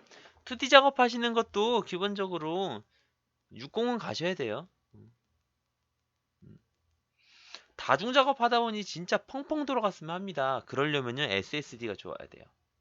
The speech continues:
음. 어, 그래, 써놨네. 알고 계시네요. "에스에스디 좋은 걸로 해서 부팅 속도나 작업 속도 빨랐으면 합니다." 이미 써, 알고 계시네.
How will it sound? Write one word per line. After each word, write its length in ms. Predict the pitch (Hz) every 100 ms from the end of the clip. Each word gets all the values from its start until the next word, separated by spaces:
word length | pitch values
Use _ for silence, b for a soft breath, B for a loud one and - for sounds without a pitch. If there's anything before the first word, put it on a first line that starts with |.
| _
음. 60 | - - _ _ _ _ _ _ _ _ _ _ _ _ _ _ _ _ _ _ _ _ _ _ _ _ -
어, 240 | 127 127
그래, 160 | 160 143
써놨네. 440 | 202 254 208 175
알고 320 | 117 135 233
계시네요. 640 | 185 151 220 226 151 170 113
"에스에스디 520 | 120 247 254 233 240
좋은 240 | - 165
걸로 200 | 196 214
해서 140 | 202 196
부팅 300 | - - 208
속도나 320 | 208 - 208
작업 220 | 147 151
속도 260 | - 185 175
빨랐으면 460 | 180 208 226 196
합니다." 320 | 196 202 160 120
이미 220 | 135 190
써, 180 | 226 208
알고 320 | 120 160 233
계시네. 580 | 135 131 185 123 139